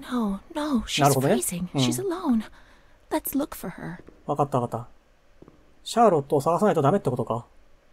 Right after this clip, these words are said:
Speaker 2: じゃあ、素直に二階に行こう。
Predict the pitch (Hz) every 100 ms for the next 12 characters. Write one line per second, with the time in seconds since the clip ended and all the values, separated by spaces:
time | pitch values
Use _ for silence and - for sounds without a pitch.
0 | _ - - - _ 151 208 143 - 277
1 | 180 131 127 160 - 240 233 208 - 240
2 | 113 - _ _